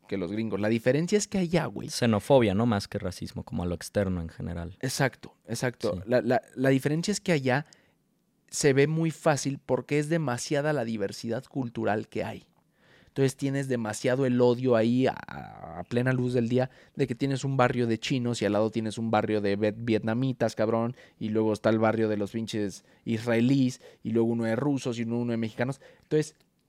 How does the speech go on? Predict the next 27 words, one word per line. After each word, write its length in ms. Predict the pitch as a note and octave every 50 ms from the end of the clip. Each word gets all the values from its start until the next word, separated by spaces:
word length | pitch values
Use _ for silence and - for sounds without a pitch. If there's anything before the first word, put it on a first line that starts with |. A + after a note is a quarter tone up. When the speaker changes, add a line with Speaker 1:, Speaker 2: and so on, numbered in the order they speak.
| _ _ - - - B2+
Speaker 1:
va, 160 | B2 A2+ A#2 A2+ C#3 C#3+ - - -
los 260 | F2 G2 G2 - - -
niños 360 | A#2+ A#2+ C3 C#3+ D3 C3 -
crecen 400 | C#3 C3 C3 - C#3+ C3+ B2+ B2
yendo 180 | B2 B2+ C3
a 40 | C3
escuelas 420 | B2 - - D#3 C#3 C3+ C3 B2+ B2
donde 260 | A#2 A2 G#2 G#2+ G#2+
hay 180 | G#2+ A#2 A#2+
un 140 | A#2+ B2+ B2+
poquito 380 | - C3+ B2 - D3+ - - C#3
más 160 | C#3 C#3 C#3
porcentaje 640 | - D3 B2+ B2 C3 B2 B2 - C#3+ C#3 - - C3+
de 100 | B2+ B2
mexicanos 840 | B2 B2+ B2+ - - C#3+ - - E3+ D#3 C#3+ C3+ C3+ C#3+ D3+ - - _ - - _ _ _ - - - _ _ -
y, 100 | D#3+ D3+
pues, 180 | - - - G3+
obviamente 420 | G3 F#3 F#3 F3+ F#3 F#3 F3 F3+
le 80 | F3+ F3
hacen 260 | F3 - F#3 F3 F3
bolita 640 | E3+ F3+ F3+ F#3 F#3+ F#3 - - - E3 E3 E3
al 260 | - - B2+ B2+ C3 C#3
hindú, 420 | D3+ D#3+ F3 F3 A3+ A#3 A3 F#3+ -
cabrón, 480 | F#3+ F3 E3+ E3+ F3 F3+ F3+ F3 E3+
la 80 | D#3 C#3
chinga-, 300 | - - D#3+ E3 F3 - -
entonces 380 | D#3 D#3 - F#3+ G3+ G3 -